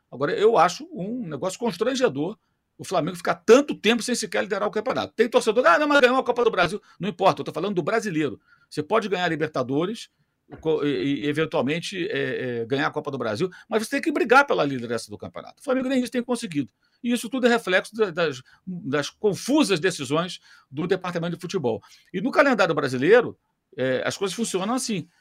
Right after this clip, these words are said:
Em dois mil e dezenove, no ano de ouro do Jorge Jesus, et cetera e tal, ele foi eliminado de cara pelo Atlético nos pênaltis na Copa do Brasil, Atlético Paranaense.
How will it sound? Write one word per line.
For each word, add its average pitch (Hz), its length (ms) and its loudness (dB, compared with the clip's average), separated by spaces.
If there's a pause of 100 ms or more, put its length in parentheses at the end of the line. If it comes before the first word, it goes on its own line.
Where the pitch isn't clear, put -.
(120)
Em 160 60 -8
dois 175 160 6
mil 151 80 0
e 151 40 0
dezenove, 160 600 4
no 131 140 0
ano 131 180 0
de 110 100 -2
ouro 170 340 6
do 120 80 -6
Jorge 120 260 -2
Jesus, 147 380 -4
et 135 100 -4
cetera 127 320 -4
e 113 40 -10
tal, 196 320 2 (360)
ele 427 120 -2
foi 440 180 4
eliminado 233 400 4
de 143 100 -8
cara 160 360 2 (220)
pelo 175 160 -2
Atlético 147 400 -4
nos 208 160 -6
pênaltis 170 300 -4
na 214 100 -4
Copa 214 180 -4
do 226 60 -2
Brasil, 175 300 0
Atlético 123 300 -8
Paranaense. 143 560 -6